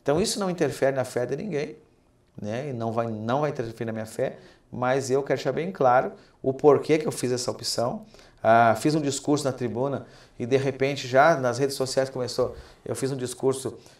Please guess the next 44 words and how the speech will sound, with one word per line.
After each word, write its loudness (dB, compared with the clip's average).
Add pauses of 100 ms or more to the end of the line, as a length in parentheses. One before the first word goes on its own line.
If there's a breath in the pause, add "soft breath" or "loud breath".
(140)
e -2
falei 4
da, 2 (220)
sobre 0
a 8
agricultura 0
familiar 4 (160 loud breath)
e -8
daqui 2
um -4
pouco, 2
ah, 6
perseguição 2
religiosa 6
o -4
pastor 2
está 0
fazendo 0
com -6
a 0
irmã -4
Lourdes. -2 (200 loud breath)
Eu -2
não -2
fiz -4
perseguição -2
religiosa -4
com -8
a -4
irmã -6
Lourdes, -2
não -8
fiz -12
perseguição -10
religiosa -8
com -14
ninguém, -4 (480 loud breath)
mas 4
agora 2
tudo 2
que 2
eu 8
for 4
discursar 2